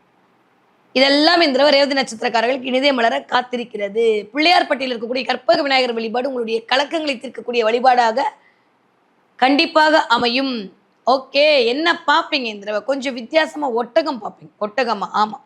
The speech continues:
இதுக்கு எங்க நான் பாலைவனத்துக்கா போறது? பாலைவனத்துக்குலாம் போவானா? நம்மகிட்ட தான் ஒரு கையில ஒரு பவர் இருக்கே, அதுலயே தெரியும். எங்களுக்கெல்லாம் தெரியாம உங்களுக்கு மட்டும் இந்த தடவை புதுசா ஒட்டகம் தெரியும். பாலைவன ஒட்டகம் தெரியும் இந்த தடவை. பார்த்தீங்கன்னா எனக்கு கமெண்ட்ல சொல்லுங்க.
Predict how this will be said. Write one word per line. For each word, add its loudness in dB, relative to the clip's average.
இதுக்கு -4
எங்க 0
நான் 2
பாலைவனத்துக்கா 0
போறது? -4
பாலைவனத்துக்குலாம் 0
போவானா? -2
நம்மகிட்ட 0
தான் 2
ஒரு 2
கையில 2
ஒரு 2
பவர் 0
இருக்கே, -10
அதுலயே 0
தெரியும். -2
எங்களுக்கெல்லாம் 2
தெரியாம 2
உங்களுக்கு -2
மட்டும் -2
இந்த -2
தடவை 0
புதுசா -2
ஒட்டகம் 0
தெரியும். -8
பாலைவன 4
ஒட்டகம் 0
தெரியும் -4
இந்த -8
தடவை. -6
பார்த்தீங்கன்னா 0
எனக்கு -4
கமெண்ட்ல -6
சொல்லுங்க. -8